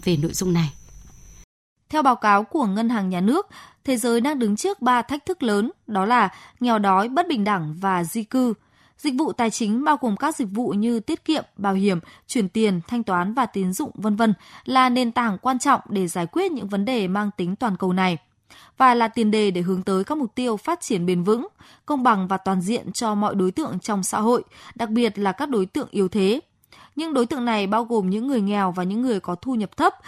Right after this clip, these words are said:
Speaker 2: thường khó có cơ hội tiếp cận với các dịch vụ tài chính chính thức do một số rào cản về năng lực, hiểu biết tài chính và khả năng tiếp cận. Ví dụ như việc thiếu tài sản thế chấp khi tiếp cận với dịch vụ tín dụng chính thức. Phó Thống đốc Ngân hàng Nhà nước Việt Nam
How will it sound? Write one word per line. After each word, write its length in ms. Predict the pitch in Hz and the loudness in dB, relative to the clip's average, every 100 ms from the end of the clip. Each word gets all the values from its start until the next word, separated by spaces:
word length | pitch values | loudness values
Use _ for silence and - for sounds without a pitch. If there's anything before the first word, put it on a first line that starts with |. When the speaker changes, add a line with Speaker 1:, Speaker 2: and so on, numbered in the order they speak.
| - - | -20 -4
Speaker 2:
thường 180 | 269 214 | -2 -2
khó 260 | - 202 | 2 2
có 120 | 196 220 | 2 -2
cơ 140 | 285 | -4
hội 200 | 277 220 | -2 -4
tiếp 180 | - 370 | -4 -8
cận 160 | - 285 208 | -2 -4 -4
với 100 | 190 | -6
các 220 | 180 320 | -4 -6
dịch 160 | - 202 | -6 -8
vụ 180 | 214 190 | -8 -8
tài 220 | - 180 | -4 -6
chính 280 | - 190 196 | -4 -4 -4
chính 240 | - 196 | -2 -2
thức 180 | 302 415 - - - | 0 -2 -6 -20 -14
do 200 | - 285 | 0 2
một 120 | 240 | 2
số 260 | 208 196 190 | 0 -2 -2
rào 220 | 214 240 | 0 -2
cản 300 | - 208 175 160 | 0 -2 -2 -2
về 140 | 185 | -2
năng 200 | 175 202 | -2 2
lực, 140 | 220 202 - _ - - | 2 0 -4 _ -20 -10
hiểu 160 | - 202 | 0 2
biết 200 | 254 - | 0 -2
tài 100 | 214 | -4
chính 360 | - 208 214 330 | -2 -2 -2 -2
và 160 | 262 196 | -2 -2
khả 220 | - 175 | -4 -6
năng 240 | 170 185 | -4 -4
tiếp 140 | 185 277 | -6 -2
cận. 160 | 285 269 - _ - - _ | 0 0 -4 _ -20 -20 _
Ví 120 | 240 | 0
dụ 160 | 240 330 | 2 2
như 200 | 220 277 | 0 0
việc 260 | 226 185 | -2 -4
thiếu 180 | - 202 | -2 -2
tài 200 | 208 277 | 0 -4
sản 240 | 202 190 170 | -2 -4 -2
thế 120 | 180 | -4
chấp 220 | 175 359 392 | 0 0 -2
khi 140 | - 220 | -6 -8
tiếp 180 | 240 302 | -6 -6
cận 240 | 294 226 185 | -6 -4 -4
với 260 | 185 185 | -4 -2
dịch 160 | 196 226 | -4 -4
vụ 160 | 214 135 | -4 -4
tín 260 | 190 185 | -4 -2
dụng 220 | 185 165 | -4 -6
chính 220 | 180 196 175 | -6 -4 0
thức. 200 | 339 - _ _ _ - - - | -2 -2 _ _ _ -20 -20 -20
Phó 140 | - 247 | -4 -2
Thống 180 | 220 226 | 0 0
đốc 220 | 381 359 | -2 -2
Ngân 220 | 277 247 | -2 0
hàng 260 | 226 190 175 | -2 -2 -4
Nhà 100 | 175 | -2
nước 320 | 233 359 - | -4 -6 -6
Việt 140 | 196 | -4
Nam 240 | 208 214 | -2 -2